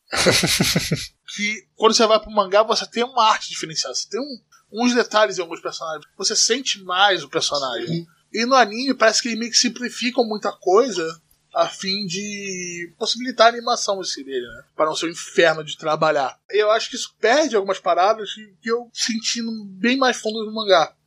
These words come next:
Speaker 2: Eu acho que foi bem mais interessante no mangá do que no anime.
Speaker 1: É, eu acho que principalmente o horror, né? A, a parte do gore que fica no, no mangá, ele,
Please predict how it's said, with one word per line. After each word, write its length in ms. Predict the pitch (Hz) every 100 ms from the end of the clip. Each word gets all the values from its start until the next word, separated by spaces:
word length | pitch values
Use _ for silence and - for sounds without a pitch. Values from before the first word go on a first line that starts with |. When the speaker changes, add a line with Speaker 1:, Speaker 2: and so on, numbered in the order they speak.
| _
Speaker 2:
Eu 100 | 170 170
acho 180 | 208
que 60 | 196
foi 120 | 190
bem 140 | 170 220
mais 180 | 240
interessante 520 | 226 214 208 196 185 185
no 80 |
mangá 220 | 180 160 160
do 80 | 151
que 140 | -
no 180 | 156 156
anime. 320 | 151 135 120 _ -
Speaker 1:
É, 200 | 147 139
eu 100 | 117
acho 240 | 120 - -
que 160 | 127
principalmente 540 | 127 135 - 131 131 143
o 40 | 147
horror, 340 | 113 113 107
né? 160 | 101 101
A, 140 | 95
a 140 | - 95
parte 200 | 107 110
do 120 | 120
gore 420 | 95 95 127 117
que 120 | - 90
fica 340 | - 120 117
no, 400 | 104 95 90 92
no 160 | 104 98
mangá, 340 | 95 92 110
ele, 340 | 113 113 107